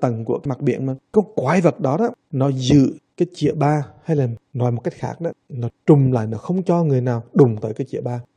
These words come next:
Nếu mà nói theo tượng hình đó, có nghĩa rằng đó, con quái đó chính là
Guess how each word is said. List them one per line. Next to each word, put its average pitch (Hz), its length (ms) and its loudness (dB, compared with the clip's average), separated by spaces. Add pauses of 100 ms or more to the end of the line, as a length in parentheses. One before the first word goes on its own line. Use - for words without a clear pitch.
Nếu 135 180 6
mà 143 100 0
nói 123 260 0
theo 165 120 0
tượng 127 240 0
hình 131 200 -4
đó, 165 80 -4 (140)
có 135 120 -4
nghĩa 143 220 0
rằng 139 220 -6
đó, 175 100 -6 (240)
con 208 200 0
quái 147 220 2
đó 151 280 -2 (100)
chính 170 240 2
là 156 180 0